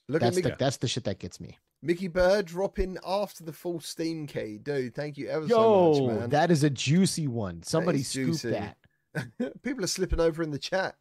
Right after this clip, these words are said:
Speaker 1: trying to get to it. It's so
Speaker 2: Dude, it's
Speaker 1: juicy.
Speaker 2: great. And After the Fall on P C is, like,
Speaker 1: Yeah.
Speaker 2: twice as good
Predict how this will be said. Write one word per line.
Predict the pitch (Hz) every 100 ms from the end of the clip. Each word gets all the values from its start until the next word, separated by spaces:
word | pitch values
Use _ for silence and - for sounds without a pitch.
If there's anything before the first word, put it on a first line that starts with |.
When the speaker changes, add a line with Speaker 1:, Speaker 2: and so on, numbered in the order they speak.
| -
Speaker 1:
trying | 143
to | 127
get | 156 -
to | 104
it. | 95
It's | 104 - _ _ _ -
so | 143
Speaker 2:
Dude, | 90
it's | 127 127
Speaker 1:
juicy. |
Speaker 2:
great. | 151 113 101 _ _ _ -
And | 151 120
After | 131 -
the | 202
Fall | - 170 175
on | 101 120 107
P | 123 120
C | - 104 127 165 _ -
is, | 123 104 92 - _ _ _ _
like, | 117 98 87 - _ _ _ _ _
Speaker 1:
Yeah. | 120 120 180
Speaker 2:
twice | 170 -
as | 151 117
good | 147 113 98